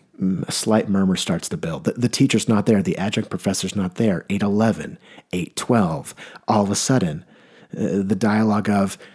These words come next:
you know, if he's not here in fifteen minutes, uh, legally, we can leave.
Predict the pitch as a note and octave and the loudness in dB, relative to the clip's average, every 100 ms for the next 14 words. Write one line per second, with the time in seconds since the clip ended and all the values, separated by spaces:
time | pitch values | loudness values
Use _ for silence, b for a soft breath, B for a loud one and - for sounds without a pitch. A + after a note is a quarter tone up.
0 | B - A#2+ A#2+ G#2 - A2 A2+ - A#2 | B -4 0 2 2 0 0 0 0 0
1 | G#2+ - G2+ - F#2+ G#2+ C3 F#2 - - | 0 0 -2 -2 0 2 4 2 0 -8
2 | B B - - - F2+ G2+ A#2 D3 B2 | B B -20 -18 -12 -2 2 6 6 4
3 | G#2 F2+ F2 - - G#2+ A#2 C3 A2 G#2+ | 2 2 -2 -8 -6 0 2 2 2 4
4 | G2+ C#2+ - - | 2 0 -10 -16